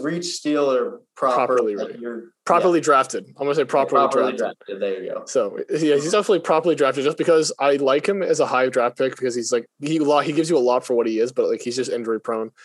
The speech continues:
Speaker 2: And that's the one thing you can't say about Luka or you can't say about, uh, DeAndre Ayton. I don't think they've been injured too often. Like, i-,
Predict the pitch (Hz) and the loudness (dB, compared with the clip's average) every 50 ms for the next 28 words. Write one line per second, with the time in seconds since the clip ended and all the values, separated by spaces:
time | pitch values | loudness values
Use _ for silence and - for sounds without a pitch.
0 | - - - - - - - 147 170 175 - 156 147 151 151 160 139 131 - 147 | -20 -20 -20 -20 -8 -2 0 2 2 4 4 2 2 2 2 0 -2 0 -2 -2
1 | 127 127 143 131 123 123 117 117 131 131 123 - 131 127 123 120 120 120 120 - | 0 0 0 2 2 2 0 0 0 -2 0 0 0 2 2 0 0 -2 -4 -4
2 | 123 113 - - 123 120 120 113 117 117 113 113 110 110 110 107 107 107 - - | -4 -4 -2 0 2 2 2 2 2 2 2 2 2 0 0 -2 -4 -4 -8 -12
3 | 120 123 - - 123 117 117 123 120 113 120 120 123 127 101 120 143 170 160 170 | -14 -8 -2 -2 0 0 2 2 2 2 0 -2 -2 -2 -2 0 0 2 2 2
4 | 160 165 147 139 127 127 131 127 - - - 123 131 - 123 131 135 135 - 170 | 2 2 2 2 0 0 -2 -4 -4 -4 -6 -2 0 0 2 0 0 0 -2 -2
5 | 165 170 170 160 127 123 - 139 139 | -2 -2 -2 -2 -2 -2 0 -2 -2